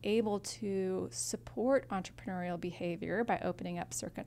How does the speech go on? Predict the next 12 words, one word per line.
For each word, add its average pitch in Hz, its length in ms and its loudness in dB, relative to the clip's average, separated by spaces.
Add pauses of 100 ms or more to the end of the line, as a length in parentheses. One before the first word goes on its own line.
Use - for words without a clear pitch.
certain 175 260 -4
mechanisms, 180 680 -4
like, - 200 -8
for - 120 -2
example, 180 640 0
opening 190 360 0
their 180 140 0
doors 175 460 2
to 180 300 0
entrepreneurial 180 680 -4
teams 190 720 -2
or 185 460 0